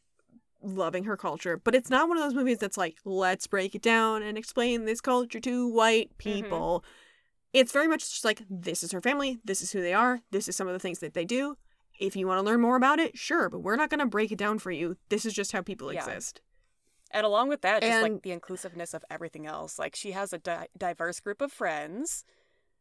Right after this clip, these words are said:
Speaker 1: Yeah.
Speaker 2: and a diverse group of interests that her friends have. Like, they don't ex-, have to explain anything, and it's great. Like, you notice, like,
Speaker 1: No.
Speaker 2: oh, her,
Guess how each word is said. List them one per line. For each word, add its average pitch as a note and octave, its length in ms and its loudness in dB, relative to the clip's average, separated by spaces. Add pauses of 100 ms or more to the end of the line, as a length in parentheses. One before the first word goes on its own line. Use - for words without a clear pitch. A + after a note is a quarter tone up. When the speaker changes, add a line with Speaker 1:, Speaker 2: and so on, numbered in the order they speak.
(300)
Speaker 1:
Yeah. F3 320 -2
Speaker 2:
and E3+ 260 -8
a F3+ 120 -4
diverse E3+ 340 -4
group E3+ 160 -14
of D#3+ 140 -10
interests F3 460 -8
that D3+ 180 -6
her E3 120 -10
friends D3+ 340 -12
have. C#3+ 360 -10
Like, F#3 140 -2
they C#4+ 100 2
don't F4+ 220 -2
ex-, - 240 -8
have - 180 -10
to - 80 -10
explain G3+ 480 -10
anything, E3+ 640 -12 (220)
and G3 100 -10
it's F#3+ 140 -10
great. - 260 -8
Like, G3 160 0
you A#3+ 160 -2
notice, A#3+ 300 2
like, F4 100 8
Speaker 1:
No. C4+ 160 4 (220)
Speaker 2:
oh, F3+ 60 -2
her, A3 220 -4